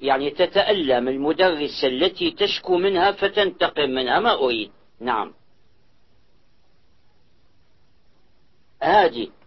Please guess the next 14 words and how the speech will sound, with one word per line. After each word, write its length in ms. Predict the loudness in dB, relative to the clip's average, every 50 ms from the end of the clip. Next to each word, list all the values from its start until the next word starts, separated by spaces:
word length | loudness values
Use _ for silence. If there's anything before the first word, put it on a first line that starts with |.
| -12 -4 2
قال، 340 | 2 2 2 2 -2 -4
طالبة 540 | 0 2 2 4 4 2 0 0 2 0 -2
في 160 | -2 -4 -6
المدرسة 520 | -4 -2 0 0 2 2 2 2 0 -2 -4
الثانوية 880 | -4 -4 0 2 2 4 4 2 0 0 -2 -4 -2 -2 0 0 -2 -4 -10 -20 -12 -4 -2
في 60 | -2
البلد 400 | 0 2 2 4 4 4 2 0
اللي 380 | -2 -2 -2 -2 -2 -2 -4 -6 -16 _ _ -8 0
تعينها. 600 | 2 4 4 4 2 0 -2 -2 -2 -6 -8 -8 -10 -18 -20 -20 -20 -20 _ _ -20 _ -20 -20 _ -20 -20 -20 -20 -20 -20 -20 -8 0 4
ثاني 420 | 4 4 4 4 2 0 0 0
علمي، 460 | 2 0 0 0 -2 -4 -6 -8 -12 -18 -20 -20 -20 _ 0 0
المدرسات 960 | 2 2 2 0 -2 2 2 2 2 2 -2 -4 -2 0 2 2 2 2 0 -4
في 100 | -4 -2
المدرسة 840 | -2 0 0 0 2 2 2 0 0 0 0 2 4 4 2 0